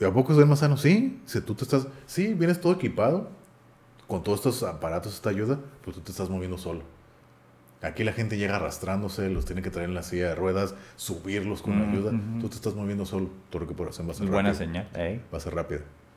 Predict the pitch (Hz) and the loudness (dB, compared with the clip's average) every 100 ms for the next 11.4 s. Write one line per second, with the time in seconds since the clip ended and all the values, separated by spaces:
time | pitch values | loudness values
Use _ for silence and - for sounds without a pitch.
0 | - 95 127 180 151 143 143 139 139 131 | -10 -2 2 2 2 0 4 4 4 2
1 | 147 185 190 190 - - - - 180 - | 0 2 0 -2 -12 -20 -16 -6 0 6
2 | 180 196 185 151 98 107 113 120 95 80 | 6 6 2 0 -4 -2 -2 -2 -4 -6
3 | 90 87 95 - - - - 82 85 90 | -4 -4 -4 -10 -20 -18 -12 -8 -6 -6
4 | 98 101 107 107 107 - - - - 131 | -4 -6 -6 -8 -10 -14 -20 -14 -10 -10
5 | - - - - - - - 87 92 90 | -12 -20 -20 -20 -20 -10 -8 -2 0 0
6 | - - - 120 127 147 143 147 147 143 | -6 -8 0 4 6 6 6 6 4 2
7 | 151 127 123 135 127 113 120 143 131 120 | 2 2 0 0 0 -2 -2 0 -2 0
8 | 107 95 90 78 87 92 104 85 90 104 | 2 2 0 -2 -2 -2 0 -2 -2 2
9 | 120 120 120 - 92 85 117 113 110 101 | 4 4 0 -6 -6 0 2 4 4 2
10 | 98 107 98 - 196 180 147 139 110 117 | 4 6 8 10 10 8 8 6 6 6
11 | 113 117 123 156 | 8 6 4 0